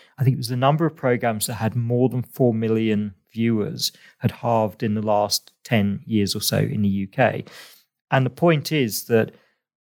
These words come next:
many people now in the U K have,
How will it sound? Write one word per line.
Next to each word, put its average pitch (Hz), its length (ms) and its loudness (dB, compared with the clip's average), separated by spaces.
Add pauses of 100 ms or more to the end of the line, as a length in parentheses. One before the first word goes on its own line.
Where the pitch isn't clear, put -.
(260)
many 143 340 2
people 123 380 -4
now 110 220 2
in 110 100 -2
the 107 80 -4
U 107 160 -6
K 104 480 0
have, 113 480 0